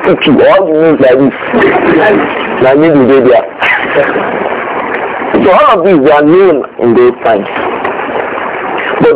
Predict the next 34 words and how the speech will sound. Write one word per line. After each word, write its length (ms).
this, 160
those 300
times, 240
that's 160
what 160
we 80
were 160
saying. 260
Those 300
blacks, 320
Bilal 480
ibn 160
Rabah, 400
was 240
he 80
making, 380
was 160
he 160
making, 400
trying 320
to 80
make 160
his 200
own 160
hair 320
to 80
look 160
like 240
that 160
of 80
the 80
messenger 480
in 240
his 80